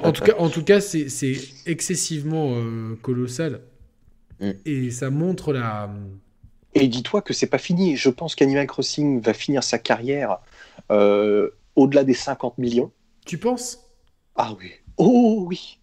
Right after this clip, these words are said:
Speaker 3: Oh oui,
Speaker 1: J'ai envie
Speaker 3: je
Speaker 1: de
Speaker 3: vais
Speaker 1: me le faire péter, là, mais je, c'est complètement irresponsable.
Speaker 3: Oui, oui. Cinquante millions, Animal Crossing. Cinquante millions.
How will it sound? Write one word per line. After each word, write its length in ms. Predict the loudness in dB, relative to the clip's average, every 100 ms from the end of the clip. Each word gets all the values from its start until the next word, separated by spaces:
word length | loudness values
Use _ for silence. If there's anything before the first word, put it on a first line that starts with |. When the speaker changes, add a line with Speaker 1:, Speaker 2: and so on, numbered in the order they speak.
| _ _ -20 -20 0
Speaker 3:
Oh 160 | 4 4
oui, 60 | 2
Speaker 1:
J'ai 80 |
envie 80 | -2
Speaker 3:
je 40 | 0
Speaker 1:
de 40 |
Speaker 3:
vais 60 | 0
Speaker 1:
me 60 | 0
le 40 |
faire 160 | -4 -4
péter, 280 | -6 -4 -4
là, 120 | -4
mais 100 | -6
je, 140 | -6
c'est 160 | -10 -10
complètement 300 | -8 -6 -6
irresponsable. 520 | -6 -8 -10 0 0
Speaker 3:
Oui, 100 | 0
oui. 40 | -4 -16 _ _ _
Cinquante 480 | -8 -6 -6 -10 -8
millions, 300 | -4 -4 -6 _ -10
Animal 320 | -4 -2 -2
Crossing. 380 | -4 -10 -10 -14 -18 _ _ _ _ _ -10
Cinquante 460 | -2 0 0 -2 -6
millions. 200 | -8